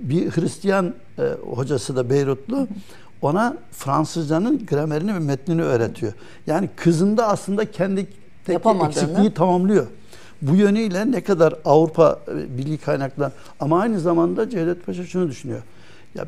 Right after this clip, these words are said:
Speaker 1: bizim bir kimliğimiz var, bir birikimimiz var. Bunu da sonuna kadar değerlendirmemiz lazım. Bence bu da önemli bir şey. Yani biliyorsunuz bin sekiz yüz yirmilerden sonra,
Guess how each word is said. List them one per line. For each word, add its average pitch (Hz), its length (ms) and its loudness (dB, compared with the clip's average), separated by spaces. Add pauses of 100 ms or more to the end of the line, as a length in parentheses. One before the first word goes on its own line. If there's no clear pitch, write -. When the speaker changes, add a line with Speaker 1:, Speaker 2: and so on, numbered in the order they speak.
Speaker 1:
bizim 185 320 -2
bir 196 60 -2
kimliğimiz 196 640 -2
var, 131 220 2
bir 135 100 -6
birikimimiz 180 680 0
var. 175 200 2 (560)
Bunu 175 460 2
da 226 80 6
sonuna 202 340 0
kadar 180 300 0
değerlendirmemiz 143 800 2
lazım. 101 320 -4 (400)
Bence 240 520 2
bu 285 100 -2
da 330 100 4
önemli 180 500 2
bir 139 60 -2
şey. 113 300 -8 (400)
Yani 180 320 0 (260)
biliyorsunuz 170 500 0
bin 160 100 -4
sekiz 190 360 -6
yüz 160 80 -6
yirmilerden 185 540 -2
sonra, 135 420 0